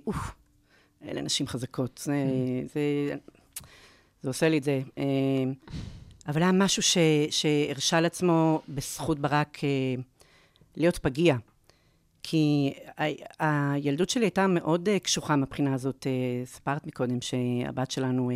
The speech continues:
Speaker 1: מתמודדת עם מחלה מאוד לא פשוטה. והיא קיבלה אותה ממני. היא
Speaker 2: Mm.
Speaker 1: עשתה מוטציה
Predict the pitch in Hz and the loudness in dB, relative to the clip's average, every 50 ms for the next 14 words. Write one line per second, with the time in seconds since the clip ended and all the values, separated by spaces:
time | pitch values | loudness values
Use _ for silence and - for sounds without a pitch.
0 | 120 120 120 120 120 117 - 135 127 135 139 131 - - 135 123 123 - - 127 | -2 -2 -2 -4 -4 -6 -6 -6 -4 -4 -4 -4 -6 -6 -6 -4 -4 -4 -6 -4
1 | 131 135 135 135 131 127 127 139 139 143 160 180 165 147 131 - - 131 - - | -4 -2 -2 -4 -4 -4 -6 -6 -6 -4 -4 -4 -4 -4 -6 -6 -8 -8 -8 -6
2 | 123 120 - _ _ _ - - - - - - - - _ _ _ _ - 139 | -8 -8 -8 _ _ _ -20 -20 -20 -20 -20 -20 -20 -20 _ _ _ _ -12 -4
3 | 127 151 147 147 143 143 - - - - - 143 151 170 180 - 165 151 147 165 | 0 0 2 2 2 0 -2 -4 -8 -10 -4 0 0 0 2 0 0 2 2 2
4 | 175 165 131 110 - _ _ _ _ _ - _ _ _ _ _ - - 135 143 | 4 2 2 0 -4 _ _ _ _ _ -20 _ _ _ _ _ -8 -6 -4 -4
5 | 151 147 156 151 151 156 156 156 - 156 - - 175 175 - - - 139 | 0 2 2 4 4 4 2 0 -2 -4 0 0 0 0 0 0 -2 -2